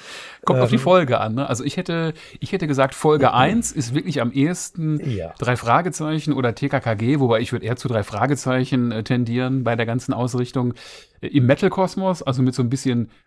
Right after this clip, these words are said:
Speaker 1: Nerdgelaber zwischendurch, mit so Sachen, die immer halt mal wieder einfach so,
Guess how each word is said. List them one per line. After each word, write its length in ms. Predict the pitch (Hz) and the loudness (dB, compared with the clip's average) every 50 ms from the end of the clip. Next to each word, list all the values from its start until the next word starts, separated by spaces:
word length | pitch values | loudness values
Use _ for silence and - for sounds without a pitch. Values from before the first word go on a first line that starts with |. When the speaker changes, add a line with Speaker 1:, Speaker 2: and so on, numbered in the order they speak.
| _ _ - | _ _ 0
Speaker 1:
Nerdgelaber 920 | 156 127 131 143 180 - - 175 160 156 160 165 160 165 160 160 180 - | 2 4 4 4 2 0 -2 -2 0 0 2 0 0 0 0 -2 -4 -6
zwischendurch, 520 | - - 160 - - 151 143 147 156 151 | -4 -4 -4 -2 0 0 2 2 0 2
mit 140 | 151 147 - | 2 0 0
so 80 | - 127 | 2 2
Sachen, 280 | 120 131 131 147 151 | 2 2 2 2 0
die 140 | 131 123 120 | 0 0 2
immer 160 | 147 151 147 | 2 4 4
halt 160 | 139 139 135 131 | 4 4 4 2
mal 160 | 139 127 120 | 2 0 0
wieder 240 | 127 123 120 120 - | 0 -2 -2 -2 -2
einfach 260 | 123 131 123 131 117 | -2 -2 -2 -4 -4
so, 360 | - 123 117 117 117 113 - | -2 -2 -2 -2 -2 -4 -6